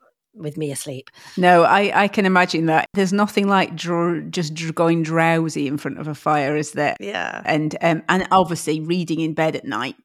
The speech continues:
Speaker 2: I just fall asleep before I've even read three pages sometimes. But, you know, we, we want our sleep in winter, don't we?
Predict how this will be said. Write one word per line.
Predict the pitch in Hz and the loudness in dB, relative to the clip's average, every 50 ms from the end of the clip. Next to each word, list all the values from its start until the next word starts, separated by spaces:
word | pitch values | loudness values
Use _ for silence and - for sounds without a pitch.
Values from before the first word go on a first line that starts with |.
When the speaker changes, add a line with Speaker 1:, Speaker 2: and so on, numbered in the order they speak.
| _ - | _ -2
Speaker 2:
I | - 170 165 | 0 0 0
just | - - 156 - - - | 0 -4 -8 -8 -10 -8
fall | - 156 135 - 165 | -8 -8 -6 -6 -8
asleep | - - 160 170 160 - | -8 -8 -6 -6 -8 -8
before | - 151 - 180 175 165 | -10 -10 -6 -4 -2 -2
I've | 170 165 | 0 0
even | 165 156 156 170 165 | 0 -2 -2 -2 -2
read | 160 156 147 | -2 -2 -4
three | - - 170 160 160 | -6 -6 -8 -8 -6
pages | - - 160 175 196 175 - - - 151 | -4 -2 0 0 0 -2 -4 -6 -8 -8
sometimes. | - - 147 151 165 - - - 113 110 - 175 170 - - _ _ _ _ - - | -8 -8 -6 -6 -6 -6 -6 -6 -6 -6 -8 -8 -10 -12 -14 _ _ _ _ -6 -2
But, | - 311 | 0 2
you | 277 339 | 2 4
know, | 339 240 196 | 2 2 2
we, | 220 262 254 | 2 0 0
we | 240 277 311 294 | 0 0 2 2
want | 277 269 311 339 302 - | 2 2 0 0 2 2
our | 226 196 | 2 2
sleep | - - 190 185 165 - | 2 0 -4 -4 -4 -2
in | 175 156 156 | -2 0 0
winter, | 156 156 - - 175 | 0 0 -2 -2 -2
don't | 220 226 214 - | 0 0 0 0
we? | 160 151 139 | -2 -2 -4